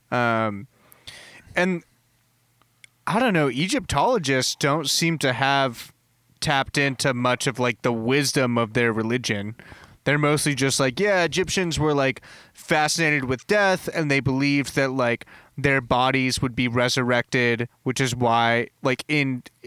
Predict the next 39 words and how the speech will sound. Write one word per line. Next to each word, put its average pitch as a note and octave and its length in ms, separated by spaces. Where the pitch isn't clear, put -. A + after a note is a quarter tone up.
into D3 300
the C3 100
afterlife, B2 880
like, C3 160
their C3 120
physical C#3+ 500
bodies A#2 460
would A2+ 200
be, A2+ 300
which - 160
is C3 160
why, A#2+ 720
uh, A2+ 500
they B2 180
had B2 220
mummies C3 400
and G#2+ 160
shit. A2 320
It's - 160
why B2 180
they B2 140
developed C3 420
mummification, B2+ 640
was A#2 100
try B2+ 120
to A#2+ 80
preserve A#2+ 380
the B2 60
body A#2 380
so A2+ 140
that A#2 100
it A2+ 100
would A2 180
be A2+ 240
something A2 480
that G#2 160
could B2 180
be A#2+ 100
resurrected." A2 800